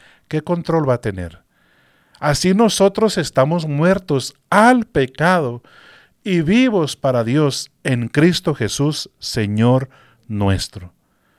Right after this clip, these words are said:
Ya no se enseñorea de nosotros, ya no gobierna sobre nosotros, porque estamos muertos al pecado y vivos para Dios. ¿Sabe qué? Esto es maravilloso y liberador.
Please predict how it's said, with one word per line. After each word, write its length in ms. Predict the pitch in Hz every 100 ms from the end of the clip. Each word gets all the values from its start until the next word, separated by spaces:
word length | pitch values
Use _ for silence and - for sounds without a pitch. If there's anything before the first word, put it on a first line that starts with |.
| _ _ _ _ _
Ya 280 | - 117 131
no 240 | 143 151 147
se 160 | -
enseñorea 560 | 156 147 135 117 113 131
de 80 | 143
nosotros, 560 | 113 - 175 165 135
ya 140 | 123 135
no 120 | 147
gobierna 680 | 147 160 135 143 202 208 180
sobre 280 | - 101 101
nosotros, 720 | 92 - 98 - 107 - - _ _ _ _ _ _
porque 220 | 113 110
estamos 420 | - 127 139 131
muertos 720 | 131 123 151 170 175 165 143 127
al 140 | 110
pecado 680 | - 110 - 139 156 123 - _ _ -
y 120 | 110
vivos 600 | 104 135 131 110 92 - _
para 240 | - 92 85
Dios. 380 | 87 87 - - _ _ _
¿Sabe 380 | - - 123 143
qué? 320 | - 175 185 - - _ _ _
Esto 520 | 165 214 - - 185
es 240 | 190 190
maravilloso 840 | 208 196 175 135 147 175 - 160 127 - _ _ -
y 160 | 180
liberador. 720 | 165 147 135 127 123 185 175